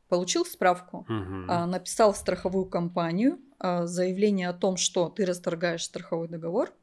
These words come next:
Speaker 1: о том, что ты хочешь вернуть
Speaker 2: Пишешь в банк вот это вот
Speaker 1: в страховую
Speaker 2: заявление.
Speaker 1: компанию.
Speaker 2: Ну, в смысле, да.
Speaker 1: Да,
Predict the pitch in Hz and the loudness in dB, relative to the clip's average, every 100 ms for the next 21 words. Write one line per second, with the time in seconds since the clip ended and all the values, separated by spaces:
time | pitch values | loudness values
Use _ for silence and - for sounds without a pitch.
0 | _ _ - - _ - - - 214 214 | _ _ -20 -20 _ -8 -6 4 4 6
1 | - 185 175 175 214 - 269 - 403 - | 4 4 4 2 0 4 2 2 -2 -4
2 | _ 185 190 226 240 262 147 113 107 101 | _ 0 4 8 10 10 8 4 0 4
3 | 107 95 92 104 95 92 - - - - | 6 6 2 -2 0 -2 -4 -10 -14 -16
4 | - - - 208 202 202 269 277 254 240 | -20 -10 -2 0 4 6 6 6 2 4
5 | 185 165 143 147 143 139 143 143 131 104 | 0 0 -4 2 4 6 4 4 4 4
6 | 90 185 165 | 2 0 -2